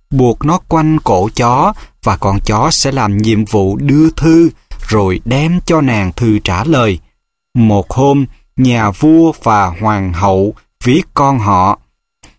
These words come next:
"Hãy tìm ra ai khỏe hơn con rồng." Công chúa bây giờ ra vẻ ân hận với rồng hơn. Cô đánh lừa xem ai khỏe hơn nó.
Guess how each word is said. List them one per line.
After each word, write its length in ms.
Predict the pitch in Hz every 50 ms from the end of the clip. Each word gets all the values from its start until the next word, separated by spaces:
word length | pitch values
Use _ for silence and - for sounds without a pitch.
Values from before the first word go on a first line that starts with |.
| _ _
"Hãy 320 | - - 117 107 107 135 - -
tìm 320 | 135 123 117 107 101 101
ra 180 | 92 120 139 147
ai 200 | 127 139 151 147
khỏe 340 | - - - 104 92 104 135
hơn 240 | 156 175 180 170 160
con 220 | - 143 143 143 113
rồng." 300 | 117 113 113 110 98 85 - - - - _ _ _ _ _ _ _ _ _ _
Công 240 | - 120 110 107
chúa 220 | - - 120 135 165
bây 200 | 165 156 131 120
giờ 320 | 107 117 107 104 98 95 92 113 123
ra 220 | 143 139 139 143
vẻ 320 | 127 - 104 95 101 127 - -
ân 280 | 165 156 156 147 143 123
hận 340 | 110 117 98 92 95 101 101 -
với 180 | 123 139 160 -
rồng 220 | 131 113 98 95 87
hơn. 340 | 98 131 135 139 139 135 120 - - _ _ _ _ _ _
Cô 180 | - 131 123 113
đánh 220 | 107 110 135 170 170
lừa 260 | 165 135 117 104 101
xem 380 | - - - 143 143 147 143 139 - - _ _
ai 240 | - 120 117 113 107
khỏe 360 | - - - 107 92 92 110
hơn 300 | 139 143 156 131 110 107
nó. 300 | 104 104 104 120 160 185